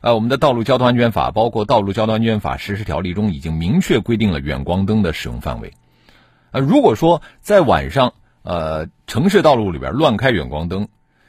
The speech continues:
它有可能会导致对面车道的车主短暂失明两秒。那这两秒钟，司机可以盲开二十五米以上啊，非常吓人。就是它会带来极大的安全隐患。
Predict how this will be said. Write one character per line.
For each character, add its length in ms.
它 160
有 160
可 120
能 160
会 220
导 240
致 300
对 260
面 260
车 200
道 180
的 80
车 220
主 160
短 400
暂 260
失 240
明 200
两 200
秒。 240
那 100
这 140
两 180
秒 160
钟， 240
司 220
机 200
可 100
以 80
盲 320
开 220
二 240
十 120
五 160
米 200
以 160
上 240
啊， 260
非 220
常 160
吓 160
人。 160
就 140
是 80
它 160
会 100
带 100
来 120
极 260
大 140
的 80
安 100
全 160
隐 80
患。 220